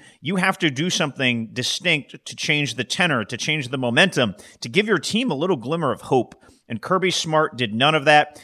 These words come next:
Jim Chaney's play calling was just ridiculous. Uh, they had three three and outs in, like, a span of eight minutes at the end of the second quarter, and he just kept throwing the ball, and Jake Fromm doesn't throw the ball very well.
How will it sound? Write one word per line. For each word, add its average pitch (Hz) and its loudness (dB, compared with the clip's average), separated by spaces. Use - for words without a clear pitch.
Jim 170 -2
Chaney's 165 0
play 151 0
calling 147 -2
was 110 -8
just - -4
ridiculous. - -10
Uh, 113 6
they 147 0
had 120 -6
three 240 -4
three 180 -2
and 139 2
outs 143 0
in, 120 -2
like, 113 -2
a 110 -10
span 139 0
of 107 -4
eight 151 0
minutes 127 -2
at 110 -6
the 120 -8
end 127 -4
of 127 -8
the 123 -6
second 123 -6
quarter, 123 -2
and 131 2
he 151 -4
just 202 -4
kept - -6
throwing 170 0
the 117 0
ball, 101 0
and 131 -4
Jake 165 -4
Fromm 202 -2
doesn't 156 -6
throw 202 0
the 156 2
ball 117 4
very 113 0
well. 110 2